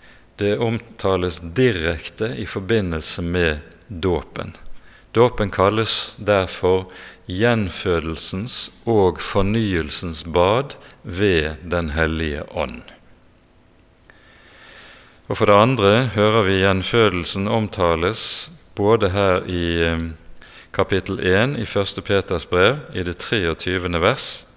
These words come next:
Her sies det: «Dere er gjenfødt, ikke av forgjengelig, men av uforgjengelig sæd, nemlig ved Guds ord, som lever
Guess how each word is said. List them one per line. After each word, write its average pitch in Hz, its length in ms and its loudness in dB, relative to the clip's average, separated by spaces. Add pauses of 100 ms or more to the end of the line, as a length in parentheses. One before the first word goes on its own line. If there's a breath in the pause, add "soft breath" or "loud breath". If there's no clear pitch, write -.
Her 104 120 -2
sies 98 440 0
det: 92 240 0 (560 loud breath)
«Dere 101 580 4
er 95 300 2
gjenfødt, 110 920 0 (120)
ikke - 360 -4
av 95 180 2
forgjengelig, 95 800 0 (640 loud breath)
men 95 180 0
av 98 280 2 (120)
uforgjengelig 110 960 0
sæd, 101 440 0 (260)
nemlig 95 400 0
ved 92 140 0
Guds 95 320 -2
ord, 85 360 -2 (840)
som 92 240 -4
lever 80 560 4